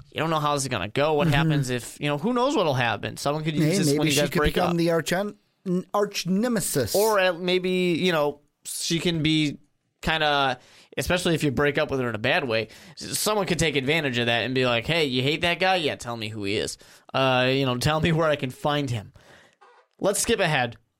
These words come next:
Speaker 1: Let's skip past Mars.
Speaker 2: Mm-hmm.
Speaker 1: 'Cause we don't, we don't really need to deal with Mars. It's just more of, all, you know, different, seeing different things in
Speaker 2: Yeah.
Speaker 1: different worlds. Um, I love the scene where Adam Eve is saying,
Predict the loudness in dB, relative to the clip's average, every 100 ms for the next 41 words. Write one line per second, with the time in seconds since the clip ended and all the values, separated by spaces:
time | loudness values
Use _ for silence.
0 | -8 -6 -4 0 0 2 0 0 0 0
1 | 0 -4 -12 _ _ -2 2 2 0 -2
2 | -4 0 -2 -2 -2 -2 0 0 0 0
3 | 0 2 0 0 -2 0 0 0 2 2
4 | 2 2 0 0 -2 -4 -4 -4 -4 -4
5 | -2 -2 -2 -4 -4 -8 -4 -2 0 -2
6 | -2 0 0 0 0 -2 -2 -6 -16 -18
7 | -16 -8 0 0 2 0 -2 -6 -12 _
8 | _ _ _ _ _ _ -20 _ _ -2
9 | 0 0 0 0 0 -2 -2 -2 -4 -6
10 | -6 -6 -8 -8 -4 0 2 2 2 0
11 | 0 0 0 0 0 0 0 -2 -2 0
12 | 0 -4